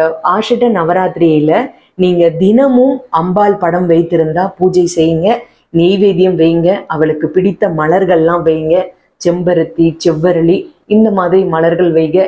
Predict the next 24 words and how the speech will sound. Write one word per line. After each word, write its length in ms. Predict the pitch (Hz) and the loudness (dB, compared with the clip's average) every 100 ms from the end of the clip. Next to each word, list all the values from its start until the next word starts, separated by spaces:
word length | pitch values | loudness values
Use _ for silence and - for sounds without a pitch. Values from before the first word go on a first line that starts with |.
| - | -2
நெய்வேத்தியமாக 960 | 175 160 180 190 185 170 160 156 156 202 - - - | -4 0 2 2 2 0 0 -2 0 -2 -2 -14 -8
கிழங்கு 400 | - 208 233 226 | 0 2 4 2
வகைகள் 420 | 180 160 156 165 | 0 0 0 2
வைக்கலாம், 420 | 156 156 170 196 240 - | 0 0 -2 -2 -4 -6
சக்கரவள்ளி 600 | - - 190 170 165 160 | -8 -4 -2 0 0 0
கிழங்கு, 420 | 165 160 156 170 165 | -2 -2 0 0 0
உருளைக்கிழங்கு 800 | 175 180 185 - 170 165 160 160 156 - _ | 0 2 2 0 -2 -2 0 -2 -2 -8 _
எல்லாமே 480 | 160 175 190 180 196 185 | 0 2 0 0 0 0
வேக 340 | 160 175 196 | 2 2 2
வைத்து 380 | 160 156 151 247 247 | 0 0 -2 -2 -2
மசிச்சு 460 | 156 151 170 - 175 | -4 -4 -4 -2 -2
வைங்க. 320 | 160 160 160 220 - _ _ _ - | -2 -2 0 -2 -4 _ _ _ -6
அதே 220 | 170 214 285 | -2 0 2
மாதிரி 400 | 226 190 180 214 233 - 160 | 2 0 0 -2 -4 -6 -2
மாதுளை 460 | 175 233 233 214 180 | 0 2 2 2 0
முத்துக்கள் 600 | 160 - 185 - 170 - - | -4 -4 -6 -4 -4 -4 -4
அம்பாளுக்கு 600 | 160 170 180 180 156 - 185 | -4 0 0 0 0 0 -2
ரொம்ப 220 | 160 170 | -2 -2
ரொம்ப 280 | 175 165 185 - | -2 0 -4 -4
பிரியமானது. 800 | 165 165 180 170 160 160 160 208 - - _ - | -2 0 2 0 0 0 0 0 -2 -14 _ -6
செல்வ 400 | 247 240 233 233 | 0 0 0 0
வளம் 320 | 202 185 190 | 0 -2 -4
ஏற்படணும்னா 680 | 175 160 170 160 160 160 170 180 | -2 -2 -2 -2 0 0 0 -2
அம்பிகைக்கு 640 | - 165 185 170 170 - | -4 0 2 0 -2 -2